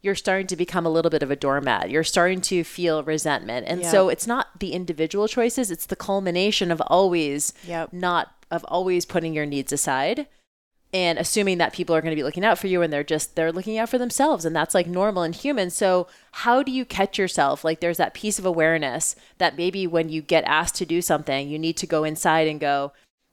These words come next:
Speaker 1: Okay, like, what is my actual, like, no considerations, no considerations for how this person is going to see me, what they're gonna do, what they're gonna think of me. What is my choice? And then how do you follow through on that when you go, "Oh, I'm so scared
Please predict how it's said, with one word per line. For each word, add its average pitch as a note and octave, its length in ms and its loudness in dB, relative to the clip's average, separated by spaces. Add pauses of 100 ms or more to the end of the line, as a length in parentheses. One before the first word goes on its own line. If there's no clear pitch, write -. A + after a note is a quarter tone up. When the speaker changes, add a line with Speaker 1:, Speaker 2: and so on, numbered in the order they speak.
Speaker 1:
Okay, D#3 360 -4 (400)
like, D#3+ 320 -8
what A#3 220 0
is G4 120 2
my G3 260 -2 (160)
actual, E3 520 0
like, D#3 220 0
no A3+ 300 4
considerations, F#3 960 2
no G3 200 6
considerations G3 640 0
for F3+ 100 -6
how E3 100 4
this D#3+ 160 -6
person D#3+ 300 -6
is - 80 -10
going C3+ 180 -8
to C#3+ 60 -8
see B3+ 320 0
me, A#3 240 0 (260)
what G3 160 0
they're E3+ 100 0
gonna D#3 240 -2
do, A#3 260 0
what G3+ 100 4
they're D3+ 100 -2
gonna D3 140 -4
think D4+ 240 2
of G3+ 120 0
me. F3+ 300 -2 (360)
What G3 280 2
is F#3 220 2
my D3 220 0
choice? - 680 -4 (640)
And G#3 200 -2
then G#3 140 2
how G#3+ 260 0
do C#4 80 0
you D4 140 2
follow C#4 320 2
through E4+ 300 0
on F3+ 140 2
that B2+ 200 0
when F3+ 120 -4
you F3+ 80 -2
go, F3 400 4
"Oh, C#4+ 340 4
I'm G#3 140 4
so B3 200 2
scared A#3+ 560 0